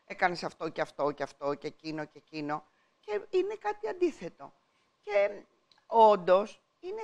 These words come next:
θύτες πάρα πολύ. Και ενώ ξέρουνε, ας πούμε, σε άλλες περιπτώσεις, ότι έχει φύγει η σύντροφος και έχει δημιουργήσει άλλη σχέση.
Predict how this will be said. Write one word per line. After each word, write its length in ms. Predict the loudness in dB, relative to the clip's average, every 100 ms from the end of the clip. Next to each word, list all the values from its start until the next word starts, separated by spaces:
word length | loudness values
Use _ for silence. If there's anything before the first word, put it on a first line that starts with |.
| -12
θύτες 340 | -14 -14 -14 -10
πάρα 260 | -4 -4 -4
πολύ. 460 | -4 -4 -4 -6
Και 100 | -8
ενώ 240 | -6 -6 -8
ξέρουνε, 640 | -6 0 2 2 -2 -12 -12
ας 160 | -14 -16 -20
πούμε, 220 | -18 -14
σε 160 | -2
άλλες 320 | 0 0 -4 -10
περιπτώσεις, 560 | -12 -12 -10 -12 -12 _ _ _ _ _ _ _ _
ότι 600 | 2 4 4 0 -6 -8 -14 _ _
έχει 340 | -2 -2 -4
φύγει 680 | -12 -4 -2 -2 -6 -10 -12 _ _ _
η 120 | -14 -12
σύντροφος 1000 | -6 -6 -2 0 -2 -4 -10 -10 -16 _ _ _ _
και 80 | -6
έχει 240 | -4 -4 -6
δημιουργήσει 640 | -6 -6 -6 -4 -6 -4 -6 -6
άλλη 140 | -8
σχέση. 360 | -10 -14 -14